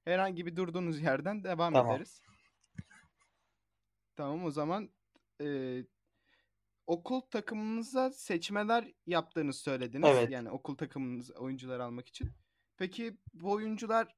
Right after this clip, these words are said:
Speaker 1: okul takımınıza girmesi için ne yapmaları lazım? Oyuncuların okul takımınıza girmesi için ne yapmaları lazım?
Speaker 2: Ee, oyuncuların okul takımına girmesi için, e, ben okul takımlarına şöyle bakıyorum açıkçası.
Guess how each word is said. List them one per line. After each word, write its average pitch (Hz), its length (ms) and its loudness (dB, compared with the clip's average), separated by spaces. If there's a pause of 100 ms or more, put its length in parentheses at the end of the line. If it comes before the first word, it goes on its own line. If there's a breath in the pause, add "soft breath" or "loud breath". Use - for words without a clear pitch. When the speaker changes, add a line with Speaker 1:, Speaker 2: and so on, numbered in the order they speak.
(180)
Speaker 1:
okul 170 320 -2
takımınıza 220 720 0
girmesi 196 500 -2
için 214 260 -2
ne 202 40 2
yapmaları 151 580 0
lazım? 127 400 2
Oyuncuların 151 720 4
okul 127 300 -4
takımınıza 127 500 -4
girmesi 123 440 -6
için 131 220 -6
ne 139 40 2
yapmaları 120 480 -2
lazım? 113 300 -6 (200)
Speaker 2:
Ee, 135 600 -2
oyuncuların 190 840 8
okul 180 240 4
takımına 202 380 8
girmesi 190 600 4
için, 185 380 2 (140)
e, 139 380 8
ben 175 140 12
okul 202 260 6
takımlarına 196 720 10
şöyle 208 360 12
bakıyorum 139 360 6
açıkçası. 127 640 4